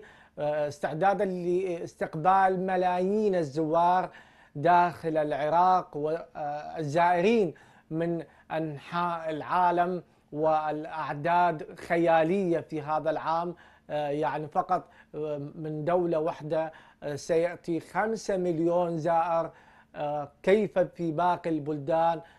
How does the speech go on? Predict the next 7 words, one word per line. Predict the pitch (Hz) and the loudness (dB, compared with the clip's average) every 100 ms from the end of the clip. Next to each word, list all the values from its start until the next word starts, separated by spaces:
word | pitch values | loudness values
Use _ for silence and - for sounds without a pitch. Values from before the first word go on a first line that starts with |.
| _ _ _ | _ _ _
فإذا | 160 165 190 175 170 | -4 0 2 2 0
هذا | 151 170 180 160 | -4 -2 -2 0
العام | 160 143 165 170 185 175 - | -2 0 0 -2 -6 -8 -14
سيشهد، | - 165 175 175 - 170 156 - - - - | -4 0 0 -2 -6 -8 -8 -14 -20 -20 -6
آه، | 160 165 - | -4 -2 -2
أكبر | 254 - 175 175 165 | -4 -4 -2 0 0
زيارة | 131 165 165 170 160 160 165 | -2 0 4 6 4 4 0